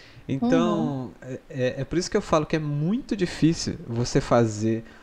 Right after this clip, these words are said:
Speaker 1: uma interface ou um produto que seja totalmente genérico,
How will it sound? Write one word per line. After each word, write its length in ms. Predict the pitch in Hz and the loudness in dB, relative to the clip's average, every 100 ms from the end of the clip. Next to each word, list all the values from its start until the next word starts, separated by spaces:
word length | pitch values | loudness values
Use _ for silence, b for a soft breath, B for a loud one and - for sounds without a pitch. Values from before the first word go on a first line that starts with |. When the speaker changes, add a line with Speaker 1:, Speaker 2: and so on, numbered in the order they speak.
| B B - | B B -12
Speaker 1:
uma 220 | 113 117 | -6 -4
interface 880 | 120 - 110 - 131 147 - 151 143 | -2 2 2 6 6 6 2 -2 0
ou 180 | 117 117 | 4 4
um 120 | 123 | 2
produto 760 | - 120 110 107 127 - - - B B B - | 4 8 8 8 6 6 -2 -14 B B B -6
que 120 | 113 | -4
seja 520 | - 135 135 135 135 - - - | 2 4 4 2 -4 -6 -8 4
totalmente 760 | 180 - 180 127 127 143 - | 4 4 2 4 2 0 -2
genérico, 600 | 113 143 117 95 92 - | 0 2 2 2 0 -6